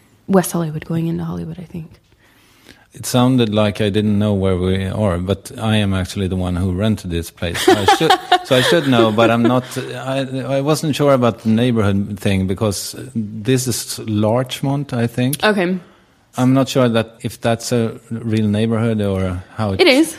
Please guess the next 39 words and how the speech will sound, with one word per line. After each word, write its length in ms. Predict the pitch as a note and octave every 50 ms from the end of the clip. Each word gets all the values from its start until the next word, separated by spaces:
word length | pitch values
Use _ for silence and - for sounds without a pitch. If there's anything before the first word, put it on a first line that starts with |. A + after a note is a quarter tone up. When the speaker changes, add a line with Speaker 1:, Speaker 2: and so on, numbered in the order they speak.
| - -
Speaker 2:
Yeah, 120 | G#2 G2
okay. 260 | F#2+ - - A2 F#3+ G#3
Speaker 1:
Yeah, 220 | F#3+ E3 E3 F3+ - - -
I 40 | -
Speaker 2:
Yeah. 40 |
Speaker 1:
think 120 | G#3+ B3 A#3+
there's 180 | C4 A#3+ G3+
a 60 | G3 F#3+
lot 140 | F#3+ F3+
of 60 | E3+ -
families 500 | - - F3 F3 F3 F#3 F3+ F3 E3 E3+
over 160 | E3+ D#3+ F3
here. 280 | F3 E3 E3+ F3 E3+ - _ _ _
Speaker 2:
We've 260 | - B2+ C3 C3+ B2 B2+
seen 320 | - C#3 B2+ A#2+ A#2+ A2
one 320 | A#2+ A#2 A#2 A#2 A2 G#2
kid 320 | - - - A#2+ F#2+ F2 -
since, 420 | - G2 F#2+ F#2+ G2+ - G2+ F#2+
since 220 | - G#2+ G2+ E2+ -
we 120 | G2+ F#2+
came 140 | - - G3+
Speaker 1:
Oh, 120 | C4 A#3+ G3
Speaker 2:
here. 120 | F2 F2 -
Speaker 1:
well, 80 | G#3
then 140 | F#3+ G3+ G3+
Speaker 2:
Yeah. 40 | G3+
Speaker 1:
maybe 200 | G3+ G#3 G#3 G#3
I'm 120 | G#3 G#3
wrong. 240 | A3 A3 G3+ F#3+ G#3+ -
<laughs> 60 | - - E4+ - - A#4+ - - C5+ - - - - - - - - - - - - - - - _ _ _ _ - -
Uh, 60 | -
clearly, 400 | G3+ - - A#3+ A#3 A3 G#3+ F#3+
I 60 | F#3
don't 160 | G3 G3 - -
spend 180 | - A3 G#3
much 160 | G3 G3+ - -
time 220 | - A3 G3 F#3+
over 140 | F3+ E3+ F3
here. 260 | F3+ F3+ F3 E3+ F3